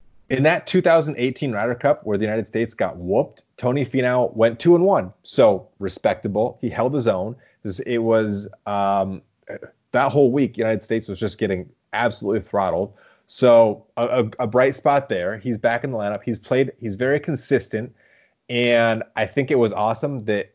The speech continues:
he was a captain's pick before Ricky was. Ricky was obviously a late addition after Brooks, uh, withdrew,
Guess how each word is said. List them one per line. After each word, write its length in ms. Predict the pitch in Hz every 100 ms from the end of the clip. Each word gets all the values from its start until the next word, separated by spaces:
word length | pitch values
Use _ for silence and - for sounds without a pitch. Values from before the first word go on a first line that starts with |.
| _
he 180 | -
was 140 | 127 123
a 60 |
captain's 460 | 120 123 120 123 120
pick 340 | - 123 - 101
before 340 | 95 113 107
Ricky 300 | 90 95 143
was. 420 | 139 147 185 175 98
Ricky 260 | 104 120
was 100 | 101
obviously 460 | 87 95 98 - 107
a 100 | 90
late 260 | 92 98
addition 340 | 98 101 92 101
after 260 | 87 -
Brooks, 480 | 92 95 95 - - -
uh, 280 | 95 90 87
withdrew, 640 | 101 92 - 95 92 120